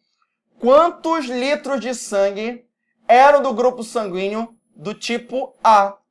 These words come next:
Aí você volta pra cá, pra alternativa, e você vê que só tem grupo A, bem simples essa questão, o lote dois, então vai ser vinte e cinco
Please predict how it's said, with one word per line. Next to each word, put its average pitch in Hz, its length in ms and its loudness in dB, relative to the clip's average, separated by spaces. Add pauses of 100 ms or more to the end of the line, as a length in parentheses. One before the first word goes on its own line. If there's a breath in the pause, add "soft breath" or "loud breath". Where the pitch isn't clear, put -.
(120)
Aí 202 100 2
você 185 320 -6
volta 170 520 2
pra 202 240 2
cá, 208 560 2 (280)
pra 147 120 -2
alternativa, 165 760 -6 (300)
e - 60 -14
você 285 320 -4
vê 254 380 4 (460)
que - 80 -10
só 254 220 0
tem 262 300 -2
grupo 220 440 -2
A, 233 440 8 (200)
bem 160 220 -10
simples 202 400 -12
essa 190 240 -4
questão, 196 560 -6 (320)
o 220 100 0
lote 202 440 4
dois, 196 580 -4 (240)
então 208 240 -4
vai 196 140 2
ser 196 180 -6
vinte 180 280 -10
e 202 60 -12
cinco 226 800 0